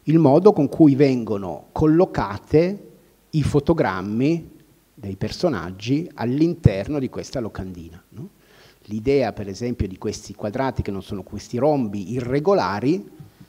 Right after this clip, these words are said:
forse non è così casuale, perché arriva un film irregolare, arriva un film che ha uno sguardo e un, ha un modo di guardare il mondo a cui non siamo abituati.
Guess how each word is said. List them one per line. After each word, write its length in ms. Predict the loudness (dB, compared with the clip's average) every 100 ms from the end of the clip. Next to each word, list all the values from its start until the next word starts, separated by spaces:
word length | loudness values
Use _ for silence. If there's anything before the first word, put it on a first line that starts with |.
| _ _ _ _ _
forse 680 | -4 0 0 0 -2 0
non 180 | 0 0
è 140 | -2
così 320 | -4 -6 -8 -12
casuale, 720 | -12 -12 -12 -14 -14 -16 -20 -20 _ _ _ _ _ _ _ _
perché 600 | -6 -4 -2 -2 -2 -12 -20 _ -18 -10
arriva 520 | -8 -4 -4 -2 -2
un 140 | -4
film 420 | -8 -6 -4 -4 -8
irregolare, 880 | -10 -6 -6 -2 0 0 -2 -6 -10
arriva 420 | -12 -8 -4 -4
un 120 | -4 -8
film 460 | -6 -4 -2 -4
che 180 | -4 -4
ha 140 | -2
uno 180 | -4 -8
sguardo 720 | -10 -4 0 0 -2 -6 -6
e 180 | -4 -4
un, 340 | -6 -6 -8 -10
ha 160 | -10 -10
un 280 | -8 -10 -6
modo 420 | 0 0 2 -2
di 120 | -4
guardare 520 | -8 -10 -6 -4 -4
il 140 | -6 -6
mondo 580 | -4 -4 -2 -2 -2 -6 -20 -20 -16
a 100 | -8
cui 200 | -4 -4
non 120 | -6
siamo 280 | -6 -4 -4
abituati. 760 | -4 0 0 0 -4 -10 -16